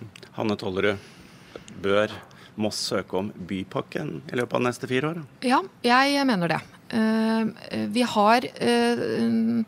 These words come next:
Speaker 2: trafikale utfordringer i denne byen, ikke bare, eh, på kanalen. Det er nok å ta seg en tur opp, eh, til Mosseporten og se innover mot, eh, Vålerveien, og ikke minst også Ryggveien. Eh, så det er ikke bare i kanalen, det er store trafikkutfordringer i hele byen vår.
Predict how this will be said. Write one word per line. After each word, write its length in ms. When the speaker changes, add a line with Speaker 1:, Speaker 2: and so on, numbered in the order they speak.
Speaker 2:
trafikale 580
utfordringer 720
i 140
denne 220
byen, 280
ikke 240
bare, 580
eh, 120
på 120
kanalen. 400
Det 120
er 260
nok 160
å 100
ta 140
seg 140
en 80
tur 240
opp, 180
eh, 100
til 140
Mosseporten 540
og 100
se 140
innover 680
mot, 340
eh, 360
Vålerveien, 480
og 180
ikke 240
minst 180
også 460
Ryggveien. 480
Eh, 180
så 80
det 200
er 40
ikke 60
bare 320
i 40
kanalen, 560
det 360
er 60
store 220
trafikkutfordringer 960
i 60
hele 420
byen 180
vår. 180